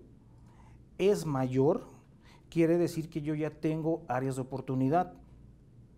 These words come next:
Toda esta variabilidad va a afectar en los costos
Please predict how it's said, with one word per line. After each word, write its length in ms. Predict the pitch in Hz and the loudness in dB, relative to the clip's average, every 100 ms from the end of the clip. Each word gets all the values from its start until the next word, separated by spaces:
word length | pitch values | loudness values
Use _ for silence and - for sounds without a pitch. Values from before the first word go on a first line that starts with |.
| - - | -20 -2
Toda 400 | 190 202 214 208 | 2 4 4 4
esta 340 | 202 185 208 202 | 4 0 -2 -2
variabilidad 920 | 160 151 147 135 139 135 151 185 156 | 0 0 0 0 0 0 0 -2 -4
va 100 | 160 | -4
a 20 | |
afectar 480 | 156 165 - 156 160 | -4 -6 -6 -4 -2
en 180 | 170 151 | -2 -4
los 220 | 143 143 | -6 -6
costos 920 | - - 185 202 - - 156 170 - | -10 -4 -2 -2 -6 -4 -4 -4 -10